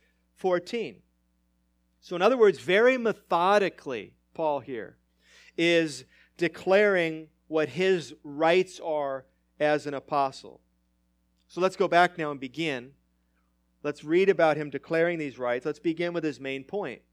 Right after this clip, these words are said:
which he states in verses four through six.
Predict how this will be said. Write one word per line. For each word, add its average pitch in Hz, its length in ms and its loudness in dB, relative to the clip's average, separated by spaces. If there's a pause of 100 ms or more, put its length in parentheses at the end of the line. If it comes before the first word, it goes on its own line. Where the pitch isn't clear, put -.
(840)
which 147 200 -6
he 160 120 -6
states 165 480 -2
in 151 100 -12
verses 147 560 -8 (340)
four 165 440 -2
through 151 240 -8
six. - 680 -6